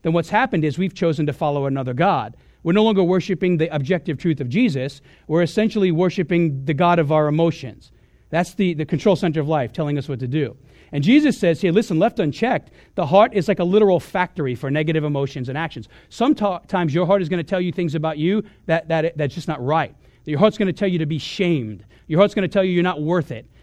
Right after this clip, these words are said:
You're not valuable. You're not loved. You're not cared for. Sometimes, I mean, our own inner workings are literally working to denigrate our value, meaning, life,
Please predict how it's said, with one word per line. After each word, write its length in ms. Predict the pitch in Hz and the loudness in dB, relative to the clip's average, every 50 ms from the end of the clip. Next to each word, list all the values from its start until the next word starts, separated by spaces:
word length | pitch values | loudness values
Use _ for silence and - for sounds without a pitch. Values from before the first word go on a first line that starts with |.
| _ - | _ -2
You're 100 | 156 165 | 0 0
not 120 | 180 185 147 | 2 2 0
valuable. 760 | 135 135 165 175 185 196 190 170 151 135 123 110 95 - - - | 0 0 2 2 4 4 4 2 0 0 -2 -6 -8 -12 -14 -8
You're 160 | - 175 180 185 | -2 0 0 0
not 100 | - 156 | 0 -2
loved. 480 | 151 170 185 180 160 135 117 117 113 117 | -2 0 2 2 2 2 0 -2 -6 -4
You're 120 | 127 170 | -2 -2
not 160 | 170 170 - | -2 -2 -4
cared 240 | - - 185 185 - | -4 -4 -4 -4 -4
for. 120 | 156 131 - - - - | -6 -8 -8 -12 -20 -8
Sometimes, 580 | - - 226 247 269 - 247 240 233 196 - - - _ - - - | -2 2 4 4 4 4 2 2 2 0 0 -4 -18 _ -20 -8 -2
I 120 | 160 175 | 2 4
mean, 180 | 202 196 196 202 | 6 6 4 4
our 240 | - 170 175 175 175 - | 4 4 4 4 4 4
own 400 | 214 226 254 277 277 285 277 262 | 6 6 8 8 8 8 8 6
inner 340 | - - 214 233 240 233 220 | 4 4 2 6 8 8 10
workings 640 | 208 190 202 196 - - 139 131 127 120 117 - - _ | 10 8 6 6 4 2 -2 -2 -2 -2 -4 -8 -10 _
are 200 | - 151 156 156 | -2 0 0 2
literally 520 | 160 175 208 220 233 226 208 190 185 180 170 | 4 6 6 6 6 4 2 2 2 2 2
working 600 | 147 143 180 202 208 - 208 196 202 208 202 - - - - _ - | 2 0 0 0 -2 -2 -2 0 0 0 0 -2 -6 -12 -20 _ -6
to 100 | 165 143 | -6 -4
denigrate 640 | 127 113 185 190 208 202 160 160 180 175 175 165 | -2 0 0 2 2 2 0 0 0 0 0 0
our 140 | 156 151 147 | 0 0 0
value, 440 | 123 143 160 160 165 165 170 175 170 | 0 0 0 0 0 0 0 0 0
meaning, 400 | 160 156 156 160 160 156 156 143 | 2 2 0 2 2 0 0 0
life, 380 | 139 143 143 147 143 - - | -2 -2 -2 -2 -4 -6 -10